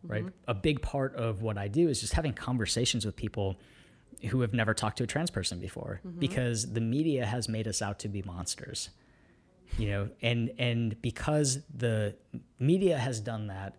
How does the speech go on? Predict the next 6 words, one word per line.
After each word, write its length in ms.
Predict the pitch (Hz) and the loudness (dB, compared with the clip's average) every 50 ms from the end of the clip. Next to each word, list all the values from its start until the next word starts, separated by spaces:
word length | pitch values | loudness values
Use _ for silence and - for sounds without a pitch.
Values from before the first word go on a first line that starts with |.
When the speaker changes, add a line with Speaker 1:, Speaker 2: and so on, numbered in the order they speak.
| - _ - - - - | -18 _ -20 -16 -8 -4
Speaker 1:
and 160 | 127 120 110 | -4 -2 0
the 60 | 110 | -2
government 640 | 92 90 - 175 202 208 151 107 101 98 98 - - - _ _ _ _ | -2 2 4 4 4 4 2 0 0 -2 -4 -6 -10 -16 _ _ _ _
has 260 | - - 131 127 113 113 | 2 4 4 4 4 2
villainized 640 | 104 123 131 127 120 110 113 110 107 110 98 104 | 0 0 0 2 2 2 2 2 2 0 0 0
us 380 | 113 107 104 98 - - - | -2 0 0 0 0 0 -2